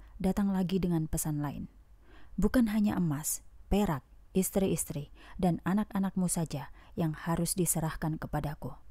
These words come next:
melainkan besok kira-kira pada waktu ini, aku akan mengirimkan orang-orangku untuk menggeledah seluruh istanamu dan rumah-rumah pendudukmu, dan mereka boleh mengambil apa saja yang mereka sukai."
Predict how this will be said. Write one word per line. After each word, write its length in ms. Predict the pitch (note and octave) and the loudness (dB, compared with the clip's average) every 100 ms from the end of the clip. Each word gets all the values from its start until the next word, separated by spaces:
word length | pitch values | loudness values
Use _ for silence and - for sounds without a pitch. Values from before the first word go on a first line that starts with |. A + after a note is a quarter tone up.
| - - - | -16 -16 -4
melainkan 560 | - F3 E3+ E3 D#3 D#3 | 2 4 4 4 2 0
besok 320 | D3+ - D3 - - | 0 -2 -4 -8 0
kira-kira 560 | F#3 F#3+ G3+ F#3 D3+ | 2 2 0 0 0
pada 240 | C#3+ F3 F3+ | 0 2 4
waktu 320 | F#3 - A3 | 2 0 2
ini, 320 | E3+ D3+ D3+ - - - | 2 0 -4 -14 -18 -6
aku 180 | A3+ - | -2 0
akan 380 | - G3 G3 F3+ | -2 0 0 2
mengirimkan 640 | F3 F3+ F3+ F3 F3 F3 - | 4 4 4 2 2 -2 0
orang-orangku 880 | F3 G3 A3 A3+ F3+ E3 D3+ C3+ - - - - | 0 2 0 0 0 0 -2 -4 -8 -12 -18 0
untuk 240 | G3 F3+ E3+ | 2 4 2
menggeledah 680 | E3 D#3+ D#3+ D#3+ D#3+ D#3 - | 2 2 2 2 0 -2 -8
seluruh 480 | - F3 E3 F3+ F3+ | -6 0 2 2 2
istanamu 720 | F#3 - E3+ D#3+ D#3 D#3 - - - | 0 0 0 0 2 0 -2 -12 -2
dan 240 | F#3+ G#3 F#3+ | 4 4 4
rumah-rumah 640 | G3 A3 G#3+ G3 F3 D3+ | 4 4 2 0 0 0
pendudukmu, 600 | F#3+ E3 D#3+ F3 E3 D3 - - - - | 2 4 4 2 0 -2 -6 -18 -14 0
dan 240 | A3 A3+ | 4 6
mereka 460 | G#3+ E3 - C3 - - - | 4 2 0 -6 -8 -18 -8
boleh 380 | F3+ F#3 F3 E3+ | 4 6 6 2
mengambil 480 | F3 E3 D#3+ E3 E3 - | 2 2 4 2 -2 -2
apa 320 | F3+ - F#3+ | -2 0 0
saja 400 | E3 D3+ D3 - - G3 | 0 -2 -6 -8 -6 0
yang 240 | F3 F#3+ | 2 2
mereka 340 | E3 - - C#3+ | 0 -2 -4 -4
sukai." 480 | - - D3 D3+ | -4 -4 -6 -8